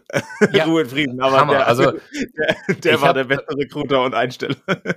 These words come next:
Speaker 2: Der war, der war top. Und dann habe ich halt, äh, in der Woche diese zehn
Speaker 1: <laughs>
Speaker 2: Absagen rausgeschickt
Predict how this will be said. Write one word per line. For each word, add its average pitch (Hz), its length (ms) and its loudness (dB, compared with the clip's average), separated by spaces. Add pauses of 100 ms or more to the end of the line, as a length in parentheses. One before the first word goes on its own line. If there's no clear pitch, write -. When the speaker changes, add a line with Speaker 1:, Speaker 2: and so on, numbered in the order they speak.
(580)
Speaker 2:
Der 147 220 6
war, 123 200 4
der 123 180 4
war 110 180 2
top. 110 320 2
Und 104 140 -6
dann 151 180 2
habe 156 220 2
ich 143 120 -6
halt, 135 280 2
äh, 120 180 -4
in 117 180 -4
der 135 240 2
Woche 131 240 -4
diese 113 280 -8
zehn 113 260 -2
Speaker 1:
<laughs> 226 80 2
Speaker 2:
Absagen 135 440 -2
rausgeschickt 120 760 2